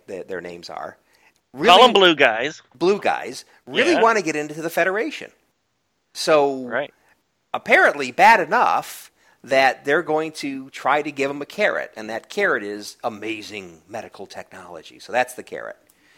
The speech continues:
Speaker 2: Mm-hmm.
Speaker 1: And I think this whole thing is a sham that both races are in on, and they needed to show an example of how wonderful the technology is,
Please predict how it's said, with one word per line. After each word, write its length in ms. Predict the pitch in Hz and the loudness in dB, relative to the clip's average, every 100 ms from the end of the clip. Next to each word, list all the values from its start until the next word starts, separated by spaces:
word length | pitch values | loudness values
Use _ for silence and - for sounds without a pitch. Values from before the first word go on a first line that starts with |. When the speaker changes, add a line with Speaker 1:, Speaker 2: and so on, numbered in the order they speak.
| _ | _
Speaker 2:
Mm-hmm. 180 | 117 117 | -12 -4
Speaker 1:
And 360 | 113 107 101 95 | -2 -2 -2 -2
I 140 | 117 | -2
think 220 | 120 143 | -2 -12
this 180 | - 92 | -12 -12
whole 280 | - 190 202 | 0 0 0
thing 600 | 196 120 113 107 104 101 _ 87 | -4 -8 -8 -12 -14 -18 _ -16
is 320 | 92 92 85 | -14 -14 -16
a 60 | |
sham 760 | - - 143 139 135 123 120 120 _ _ _ _ _ _ | -16 -4 -2 -2 -4 -6 -8 -16 _ _ _ _ _ _
that 680 | 104 104 98 95 - _ - | -4 -2 -2 -4 -10 _ -4
both 280 | 127 147 135 | -2 -2 -4
races 360 | 120 120 123 | -4 -4 -4
are 140 | 123 120 | -4 -4
in 260 | 110 101 | -6 -10
on, 400 | 85 80 78 87 _ _ _ | -10 -12 -16 -20 _ _ _
and 140 | 101 107 | -10 -8
they 100 | 104 | -8
needed 460 | 117 147 156 147 _ - | -6 -6 -6 -8 _ -20
to 100 | 120 | -12
show 680 | - - 156 135 90 82 - | -10 -2 0 0 -2 -8 -12
an 100 | 101 | -14
example 680 | 92 92 123 147 - - - _ _ _ _ _ _ _ _ _ _ _ | -14 -10 -6 -6 -10 -16 -18 _ _ _ _ _ _ _ _ _ _ _
of 460 | 135 117 95 90 104 - | 4 4 4 -8 -16 -2
how 180 | 139 | 0
wonderful 560 | 120 113 151 170 131 110 | 0 -2 -2 -2 -8 -10
the 80 | 104 | -8
technology 720 | 110 - 110 131 113 - - | -10 -8 -6 -6 -8 -12 -18
is, 280 | - - | -18 -20